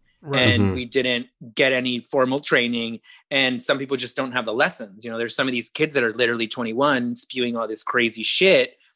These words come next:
Speaker 2: And you're like, "Oh," you're like, "You're in that part of being gay." Like, you don't know you hate yourself, and you don't know how to control your sexuality, and you don't know how to live in your twenty-two-year-old gay body.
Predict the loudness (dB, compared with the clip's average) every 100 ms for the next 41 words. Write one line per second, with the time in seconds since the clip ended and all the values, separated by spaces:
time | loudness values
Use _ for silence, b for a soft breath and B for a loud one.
0 | B B B _ 2 4 4 0 0 0
1 | 0 -2 -2 0 -2 2 2 4 2 0
2 | -2 -2 0 0 -6 -8 -10 -12 -6 -6
3 | -6 -12 -6 -6 -6 _ _ _ _ _
4 | 0 4 4 2 0 2 2 0 -2 -2
5 | -6 -2 -2 -2 -8 -4 -2 -2 -4 -4
6 | -4 -6 -6 -4 -2 -2 -4 -2 0 0
7 | 0 -4 -8 -8 -8 -8 -6 -8 -2 0
8 | 4 2 0 b b b b b 0 4
9 | 6 6 4 2 0 0 0 2 2 -2
10 | -2 2 2 2 -2 -4 0 0 0 -2
11 | -6 -10